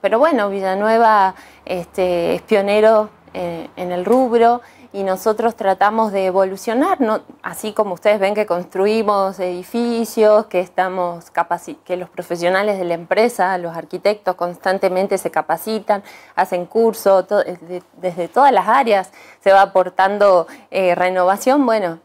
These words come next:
eh, la imagen de la empresa es fundamental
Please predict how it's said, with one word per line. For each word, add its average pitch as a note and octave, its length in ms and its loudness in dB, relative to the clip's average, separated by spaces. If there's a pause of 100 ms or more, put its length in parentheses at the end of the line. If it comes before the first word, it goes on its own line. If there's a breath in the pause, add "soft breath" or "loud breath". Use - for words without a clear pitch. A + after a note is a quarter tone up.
eh, F3+ 380 -12
la F3 140 -6
imagen A3 400 -2
de G#3 100 -2
la G3+ 80 -6
empresa A#3 720 -2
es F#3+ 300 -8
fundamental F3+ 1000 -2